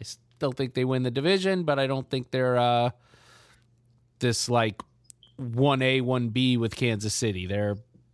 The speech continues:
they're in that tier of everyone else after Kansas City. So, uh, I, I agree. And I think the Steelers have offensive line ho-, problems themselves, but they, I still think they'll have a good defense,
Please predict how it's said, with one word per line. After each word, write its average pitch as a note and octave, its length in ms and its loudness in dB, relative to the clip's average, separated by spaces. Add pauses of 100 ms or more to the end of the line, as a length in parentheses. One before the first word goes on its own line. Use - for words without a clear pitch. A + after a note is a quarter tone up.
they're A#2+ 180 2
in A#2 220 0
that A2+ 320 -2
tier A#2+ 340 0
of G#2+ 340 -4
everyone A2 440 -2
else G#2 340 -4
after G#2+ 320 -4
Kansas F2+ 400 -10
City. F#2+ 300 -14
So, G2 360 -8 (520)
uh, F#2 320 -4 (320)
I, C3+ 120 0
I C#3+ 140 0
agree. C3 400 -2 (100)
And A2+ 240 -4
I C3 140 0
think F#3+ 300 -4 (960)
the B2+ 60 -6
Steelers F3+ 480 0
have D#3+ 160 2
offensive D3+ 500 -2
line C#3+ 400 0 (260)
ho-, - 220 -10 (120)
problems D3 800 0
themselves, D3+ 680 0
but B2 180 -4
they, A#2+ 140 -2
I A2 80 -6 (100)
still - 360 -6
think D3 220 -4
they'll C#3+ 140 2
have C#3 120 2
a C3+ 40 -4
good C3 240 -2
defense, C#3 680 -2